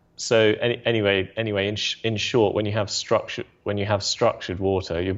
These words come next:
you're basically able to record information on it, a, a very, you know, ve-, very similarly how, to how you can record music onto a bit of,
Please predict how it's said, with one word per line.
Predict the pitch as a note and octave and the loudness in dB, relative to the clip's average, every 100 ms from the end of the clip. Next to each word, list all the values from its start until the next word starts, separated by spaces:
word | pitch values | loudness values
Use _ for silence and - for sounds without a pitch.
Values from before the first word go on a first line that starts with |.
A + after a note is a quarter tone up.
| - | -2
you're | G#2 | 2
basically | G#2+ G#2+ - | 4 4 4
able | F#2+ F#2 F2 | 4 4 0
to | - | -2
record | F#2 - G2 F#2 F2+ F2+ | -4 -2 0 2 2 2
information | G2 F#2+ - G2 F#2+ - F#2+ F#2+ F#2 - - - - | 0 0 0 2 2 2 0 0 -4 -8 -20 -20 -4
on | - G2+ | 2 4
it, | F2 - F2+ | 4 2 -2
a, | E2+ | -6
a | F2+ | 0
very, | G2+ G2+ F#2+ | 2 4 2
you | F#2+ | -4
know, | F2 | -4
ve-, | F#2 G#2 | 0 -2
very | G#2 G#2+ G2 | 2 2 2
similarly | - F#2+ F2+ F#2 | -2 -4 -4 -2
how, | F#2 F2+ - _ _ | 0 0 -2 _ _
to | - | -10
how | F2+ F2+ | -4 0
you | F2+ E2+ | 0 -2
can | - F2+ | -2 -4
record | F2+ - F#2 F2 E2+ | -2 2 2 2 0
music | E2 F#2 F2 E2+ - | 2 2 4 2 2
onto | F2 E2+ | 0 2
a | F2+ | 2
bit | F2+ F2+ | 4 4
of, | E2+ E2 | 4 0